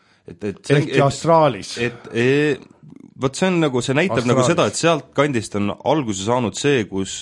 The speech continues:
Speaker 1: äh, lapsed, äh, toidavad oma vanemaid selle jaoks, et nad kaua elaksid. Ja siis, kui need lapsed saavad vanaks ja nad on juba energiast tühjaks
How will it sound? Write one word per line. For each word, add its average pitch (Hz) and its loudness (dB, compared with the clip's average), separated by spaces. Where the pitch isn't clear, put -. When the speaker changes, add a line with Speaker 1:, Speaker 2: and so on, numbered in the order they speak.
Speaker 1:
äh, 92 -2
lapsed, 107 -6
äh, 90 -10
toidavad 98 -10
oma 87 -14
vanemaid 80 -12
selle 110 -6
jaoks, 87 -14
et 90 -20
nad - -20
kaua 107 -4
elaksid. - -14
Ja - -16
siis, 113 -10
kui 113 -8
need 104 -8
lapsed 156 -6
saavad 95 -8
vanaks 165 -4
ja - -12
nad 113 -4
on 110 -4
juba 98 -6
energiast 113 -6
tühjaks 160 -6